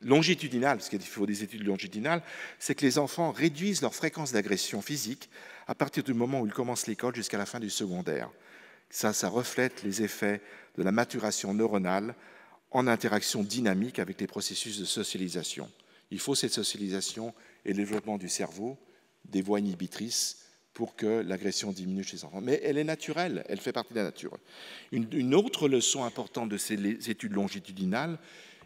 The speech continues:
est que, contrairement à une croyance, euh, une croyance largement répandue, les enfants ne doivent pas observer des modèles d'agression physique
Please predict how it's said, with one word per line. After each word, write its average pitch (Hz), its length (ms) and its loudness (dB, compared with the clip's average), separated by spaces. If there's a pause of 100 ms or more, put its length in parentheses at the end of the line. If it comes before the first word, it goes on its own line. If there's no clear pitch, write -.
(160)
est 135 80 2
que, 123 140 2
contrairement 135 760 2
à 82 80 0
une 101 140 4
croyance, 110 800 0 (340)
euh, 95 400 6
une 98 120 4
croyance 98 460 2
largement 127 500 4
répandue, 101 500 -2
les 104 240 4
enfants 147 340 -2
ne 107 100 2
doivent 104 520 2 (120)
pas 170 300 0 (380)
observer 123 600 4
des 107 160 4
modèles 113 460 4
d'agression 107 720 2
physique 120 640 -4